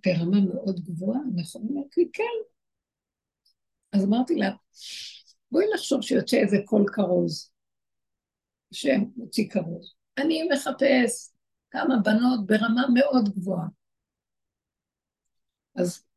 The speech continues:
תתנדבי, נכון?" "כן, כי אני יודעת שאני ברמה גבוהה." אז הוא יגיד לה,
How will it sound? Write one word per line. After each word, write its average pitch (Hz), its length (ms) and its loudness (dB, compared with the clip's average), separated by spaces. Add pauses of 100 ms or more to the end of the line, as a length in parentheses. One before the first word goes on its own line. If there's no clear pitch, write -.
תתנדבי, 180 600 0
נכון?" 180 360 -4 (100)
"כן, 403 220 4 (240)
כי 214 120 0
אני 202 160 6
יודעת 285 460 0
שאני 262 220 0
ברמה 180 340 -4
גבוהה." 180 260 -12 (2250)
אז 190 200 -4
הוא 175 80 0
יגיד 175 340 -2
לה, 208 100 -6